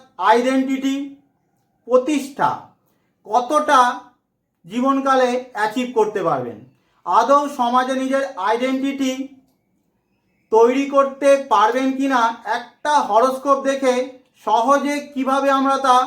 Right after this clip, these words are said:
বুঝতে পারবো। আপনার চার্টটা বা সামনের মানুষের চার্টটা কি এক্সট্রা অর্ডিনারি, কীভাবে আমরা তা বুঝবো? আমরা যখনই কোনো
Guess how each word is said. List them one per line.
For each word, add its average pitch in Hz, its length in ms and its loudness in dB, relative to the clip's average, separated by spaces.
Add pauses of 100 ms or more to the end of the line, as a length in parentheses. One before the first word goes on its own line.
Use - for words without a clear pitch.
(400)
বুঝতে 233 400 -6
পারবো। 110 260 -4 (680)
আপনার 254 460 2 (140)
চার্টটা 247 440 2 (760)
বা 226 180 2 (600)
সামনের 269 540 0 (140)
মানুষের 269 460 0 (160)
চার্টটা 240 360 0 (100)
কি 269 120 -2 (680)
এক্সট্রা 262 600 -2 (260)
অর্ডিনারি, 262 500 0 (140)
কীভাবে 269 400 -2
আমরা 277 180 0 (100)
তা 254 100 4 (380)
বুঝবো? 170 340 -10 (1500)
আমরা 262 260 4 (160)
যখনই 285 460 0 (100)
কোনো 294 200 0